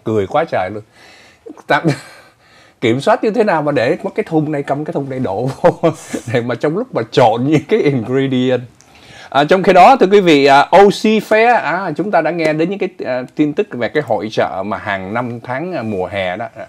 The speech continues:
cả năm nay là đóng cửa im lìm luôn. O C Fair cũng là nơi mà từng, à, tổ chức hội chợ Tết đó, thưa quý vị. Thì bây giờ, à, trước khi mà mở cửa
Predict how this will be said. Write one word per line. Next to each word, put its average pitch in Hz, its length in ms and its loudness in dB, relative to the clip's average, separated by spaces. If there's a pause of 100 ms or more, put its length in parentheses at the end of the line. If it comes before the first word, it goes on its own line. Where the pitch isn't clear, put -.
(260)
cả 87 160 -4
năm 117 280 -4
nay 113 160 -2
là 92 100 -6
đóng 104 300 -6
cửa 90 240 -6
im 120 280 -4
lìm 98 400 -4
luôn. 104 220 -6 (320)
O 113 100 -2
C 107 160 -6
Fair 110 300 -4
cũng - 220 -10
là 107 140 -6
nơi 98 200 -8
mà 92 120 -10
từng, 90 320 -12
à, 85 160 -10
tổ 80 220 -10
chức 170 160 -6 (100)
hội 92 260 -12
chợ 90 200 -4
Tết 247 200 -2
đó, 330 160 -4
thưa 147 60 -2
quý 160 100 -6
vị. 113 220 -6 (120)
Thì 113 100 -6
bây 123 140 -2
giờ, 101 320 -2 (1080)
à, 135 120 0
trước 285 240 4 (100)
khi 185 420 0 (200)
mà 113 200 2
mở 101 360 0
cửa 95 220 -2